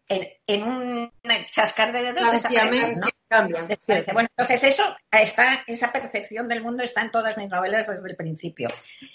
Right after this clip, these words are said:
Speaker 1: La memoria como una construcción imaginaria, es decir, nosotros creemos que recordamos, pero en vez, en vez de recordar estamos inventándonos un cuento, y además un
Speaker 2: Mm.
Speaker 1: cuento que vamos cambiando con el, con el tiempo. Lo que yo recuerdo de mi infancia hoy no es lo que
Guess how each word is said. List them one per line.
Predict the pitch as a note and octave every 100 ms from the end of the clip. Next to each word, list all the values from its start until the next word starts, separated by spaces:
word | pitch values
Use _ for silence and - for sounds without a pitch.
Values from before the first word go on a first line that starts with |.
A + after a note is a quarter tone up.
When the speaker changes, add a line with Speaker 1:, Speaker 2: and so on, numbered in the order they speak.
| -
Speaker 1:
La | G3+
memoria | G3+ G3+ A3+ C4+ F#4+ F#4
como | A3+ A#3
una | C4+
construcción | B3 B3 - - A#3 C4
imaginaria, | G3+ - D#3+ G3+ B3 D#3
es | D#3+
decir, | D#3 D3+ D#3+
nosotros | D#3+ F3+ A3+ -
creemos | A3 B3 -
que |
recordamos, | G3 F3+ E3+ F3 G3+ A#3+ C#4+ -
pero | G#3+ G#3
en | F#3
vez, | F#3 - -
en | F#3+
vez | A3
de | C4+ C4+
recordar | C4 B3 A#3+ C4 B3
estamos | - G#3 C4+ E4+ -
inventándonos | A3 D#3+ E3 A#3+ E4+ E4+ E4
un | A3+
cuento, | F#3 F#4 F4 D3+ - _ -
y |
además | F3+ F#3 A#3
un | C4+
Speaker 2:
Mm. | C4+
Speaker 1:
cuento | D4 C#4+ F4
que | A#3
vamos | A3+ C#4+ D4+ - - _ _
cambiando | G3 F#3+ G3 A3+ C#4 -
con | B3+
el, | F#3+ F3 E3
con | F3+ F3+
el | D#3+
tiempo. | - G#4 D#4 -
Lo | F3
que | F#3 F#3
yo | C4
recuerdo | C4+ - C#4 C4+ C4+
de | C4
mi | A#3+
infancia | A#3+ B3 C4 C4 B3 B3+
hoy | D4+ C#4
no | A#3
es | A#3+
lo | A#3+
que | A#3+ G#3+